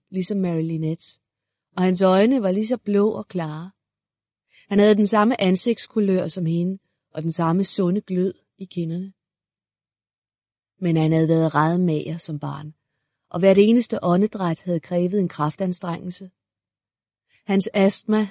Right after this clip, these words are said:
havde været så slem, at han tilbragte det meste af sit andet leveår i et ilttelt, mens han kæmpede for sit liv. Mary Lynette var halvandet år ældre end ham,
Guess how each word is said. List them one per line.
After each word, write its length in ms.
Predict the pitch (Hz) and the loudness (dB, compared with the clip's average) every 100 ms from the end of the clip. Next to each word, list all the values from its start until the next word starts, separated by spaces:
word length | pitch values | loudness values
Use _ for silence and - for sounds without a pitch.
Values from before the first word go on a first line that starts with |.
| _ - | _ -4
havde 240 | 196 190 | 0 2
været 200 | 190 190 | 2 2
så 100 | 214 | -2
slem, 340 | - 214 196 - | -4 -2 -2 -4
at 80 | 196 | -4
han 160 | 190 | -4
tilbragte 600 | - 214 208 214 196 202 | 2 2 2 -2 -2 -4
det 140 | 190 185 | -4 0
meste 440 | 202 208 - 226 | 0 -2 -2 0
af 100 | 180 | 0
sit 200 | - 185 | -2 -4
andet 320 | - 180 214 208 | -2 2 2 2
leveår 680 | 180 180 190 226 175 - _ _ _ _ | 2 0 0 0 0 -2 _ _ _ _
i 100 | 208 | -4
et 80 | 190 - | -4 0
ilttelt, 760 | 233 233 - - 180 - - _ _ _ - | 0 0 -6 -2 -2 -4 -16 _ _ _ -4
mens 180 | 190 180 | -2 0
han 160 | 180 | -2
kæmpede 400 | - 190 196 226 | 0 -2 0 -2
for 120 | 196 | -4
sit 220 | 165 175 175 | -8 -8 -6
liv. 280 | 185 185 - _ _ _ _ _ _ _ _ _ _ _ _ _ _ _ _ _ | -6 -6 -18 _ _ _ _ _ _ _ _ _ _ _ _ _ _ _ _ _
Mary 300 | 202 208 208 | 2 4 6
Lynette 560 | 220 226 226 262 - - | 4 4 4 2 -2 -8
var 60 | |
halvandet 500 | 202 185 180 180 214 | -4 0 2 2 2
år 140 | 196 180 | 0 0
ældre 320 | 160 160 202 | -4 -4 -6
end 80 | 185 | -4
ham, 300 | 156 143 | -4 -6